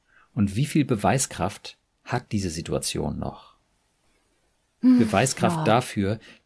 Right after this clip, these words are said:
Speaker 1: dass sie das Problem ist und war.
Speaker 2: Ja, nicht mehr so viel. Also eigentlich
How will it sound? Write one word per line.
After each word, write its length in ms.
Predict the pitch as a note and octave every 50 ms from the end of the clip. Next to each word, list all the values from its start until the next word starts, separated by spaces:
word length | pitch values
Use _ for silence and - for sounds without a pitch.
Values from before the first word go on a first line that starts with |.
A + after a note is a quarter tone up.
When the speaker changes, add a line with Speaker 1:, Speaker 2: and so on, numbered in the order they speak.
| _
Speaker 1:
dass 400 | - A2 - - - - - -
sie 340 | - A2+ G2+ G#2+ G#2+ G2+ G2+ - _ _ _ _ _ -
das 140 | G#2 G#2
Problem 480 | - - - - F#2+ F#2+ F2+ F2+ - -
ist 460 | - F#2+ - - - - - - - _ _ _ _ _
und 200 | - E2+ D#2 -
war. 320 | - D2+ C2+ C2+ - - _ _ _ _ _ _ _ _ _ _ _ _ _ _ _ _ _ _ _ _ _ _ _ _ _ _ _ _ -
Speaker 2:
Ja, 180 | D3+ D3 C#3+
nicht 220 | D3 E3 F#3+ - -
mehr 180 | G#3 F3 D#3+ D#3
so 120 | C#3+ D#3
viel. 400 | - - - D#3 D3+ D3+ D#3 D3+ - _ _ _ _ _ _ _ _ _ _ _ _ _ _
Also 440 | - D#3+ C#3 D3+ D3 C#3 C3 C3+ C3 - _ _ _ _ _ _ _ _ _ _ -
eigentlich 720 | C3 C3+ C3+ C#3 - - D#3 D#3+ D3+ - - - - -